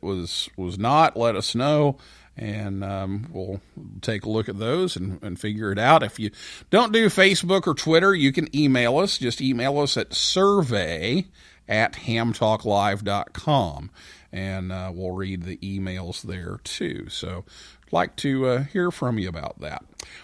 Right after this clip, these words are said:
Well, get your questions ready to go about blogging and amateur radio dot com, and after the interview, you can give us a call.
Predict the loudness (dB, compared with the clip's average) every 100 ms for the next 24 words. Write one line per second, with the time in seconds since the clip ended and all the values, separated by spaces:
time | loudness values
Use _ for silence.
0 | 2 8 10 10 10 6 6 2 6 6
1 | 4 2 0 2 2 4 2 2 4 4
2 | 4 6 6 4 2 4 6 4 4 6
3 | 6 4 0 0 0 -2 -2 0 0 0
4 | 0 2 2 4 4 4 4 4 4 -2
5 | -4 2 4 4 2 0 -2 -2 -2 -2
6 | -4 -4 -4 -4 -2 -2 -2 0 0 0
7 | -4 -2 -2 -2 -4 -6 2 4 4 0